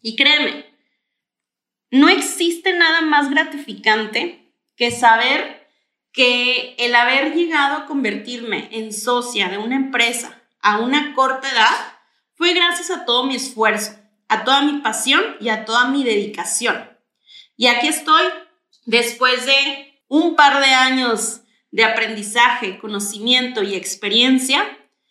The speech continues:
estoy aquí iniciando el mes de febrero,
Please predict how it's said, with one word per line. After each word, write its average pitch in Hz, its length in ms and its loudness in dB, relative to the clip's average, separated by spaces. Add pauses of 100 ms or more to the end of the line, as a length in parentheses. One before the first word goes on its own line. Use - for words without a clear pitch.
(200)
estoy 311 360 0
aquí - 720 -2 (640)
iniciando 277 680 2
el 320 100 0
mes 269 200 0
de 294 80 -4
febrero, 208 720 -2